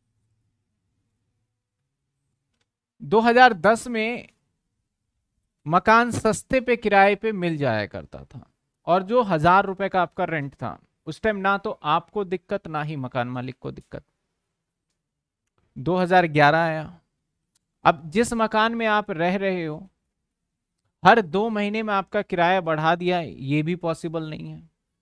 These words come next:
एटलीस्ट एक साल में बढ़ाया जाए, और एक साल में डबल कर दिया जाए, ये भी पॉसिबल नहीं है। एक नियम के तहत हम दस परसेंट या पाँच परसेंट का every year increment लगाएंगे, या दो तीन साल बाद। सर,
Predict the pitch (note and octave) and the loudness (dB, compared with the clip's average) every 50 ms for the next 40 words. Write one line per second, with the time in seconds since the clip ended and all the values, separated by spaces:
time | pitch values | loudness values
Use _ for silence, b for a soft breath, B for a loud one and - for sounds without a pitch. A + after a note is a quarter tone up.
0 | _ _ _ _ _ _ _ _ _ _ _ _ _ _ _ _ _ _ _ _ | _ _ _ _ _ _ _ _ _ _ _ _ _ _ _ _ _ _ _ _
1 | _ _ _ _ _ _ _ _ _ _ _ _ _ - D3 D#3+ - - G3+ A3+ | _ _ _ _ _ _ _ _ _ _ _ _ _ 2 2 2 2 2 0 0
2 | A3+ - - - F3+ F#3+ G3+ - - - G3+ G3+ G3+ G#3 G#3 F#3 F#3+ F3 E3+ F3 | 0 0 -2 2 4 4 4 4 4 4 6 6 4 2 -2 -2 0 0 2 2
3 | E3+ F3 E3+ F3 F3 F3 E3+ - G3+ G#3 A#3+ A3+ - - A3 G#3+ A3 A3 A3+ G#3+ | 2 2 2 0 -2 -2 -2 0 2 2 2 0 0 2 4 4 4 2 0 -2
4 | E3+ D3 F#3 E3+ E3 G3 G#3+ G#3+ - G#3 G3 F#3+ F#3 G3+ G3+ G3+ F#3 G3 F#3+ F3+ | 2 4 4 6 6 4 2 2 0 -2 -2 -2 -2 -2 -2 0 0 -2 -2 -2
5 | D3+ C3 B2+ C3+ C3+ C3+ D#3+ D#3 - D#3 D#3+ D#3+ - E3+ D#3+ E3 D#3+ D#3 D#3 E3+ | -4 -6 -6 -6 -6 -6 -6 -8 -6 -8 -8 -8 -8 -10 -10 -10 -10 -10 -12 -14
6 | - - - _ _ _ _ _ _ _ _ _ _ _ _ _ _ _ _ _ | -14 -16 -20 _ _ _ _ _ _ _ _ _ _ _ _ _ _ _ _ _
7 | _ _ _ _ _ _ _ _ _ _ _ _ _ _ _ _ _ _ _ _ | _ _ _ _ _ _ _ _ _ _ _ _ _ _ _ _ _ _ _ _
8 | _ _ - G#3+ A3 - A3 G3+ G3+ G3+ G#3+ A#3+ C4 C4 B3 A#3 B3 A#3 A#3+ A#3+ | _ _ 2 2 2 2 0 0 2 2 4 4 4 2 2 4 2 2 4 4
9 | G3+ G3+ G#3 G#3 G#3+ G#3 G3+ F#3 F#3 A3 A#3 - - - G#3 G3 - G3+ G3 F3+ | 2 2 2 2 0 -2 -2 2 2 2 2 2 -2 -2 -2 -2 -2 -2 -4 -2
10 | F#3+ G3 F#3 - G3 F#3+ G3 F#3 - - G3 F3+ - F#3 F3+ E3 - G3+ - E3 | -2 -2 -2 -2 -2 -2 -2 -4 -4 -6 -6 -4 -4 -6 -6 -2 -2 -2 0 0
11 | D#3 D3+ E3 F3 F#3+ F#3 F3+ F#3+ F3+ F3 E3+ D#3+ F#3 F3+ E3+ F3 F3+ F3 E3 F3+ | 0 0 0 0 0 2 2 2 2 0 -2 -2 -2 -2 -2 -2 -4 -4 -2 -2
12 | F3 F3 F#3+ G3+ A3 G#3+ G#3 G3+ G3 G3 F3+ A3+ A#3+ A#3+ A#3 A3+ G3 F3 D#3+ - | 0 0 0 0 2 2 2 2 2 2 4 4 2 2 2 -2 -6 -6 -4 -4
13 | C3 A#2+ A2+ G#2 A2+ G2+ D2+ - _ _ _ _ _ _ _ _ _ _ _ _ | -4 -4 -4 -4 -8 -10 -10 -12 _ _ _ _ _ _ _ _ _ _ _ _
14 | _ _ _ _ - - A#3 B3+ A#3+ | _ _ _ _ 0 4 4 4 4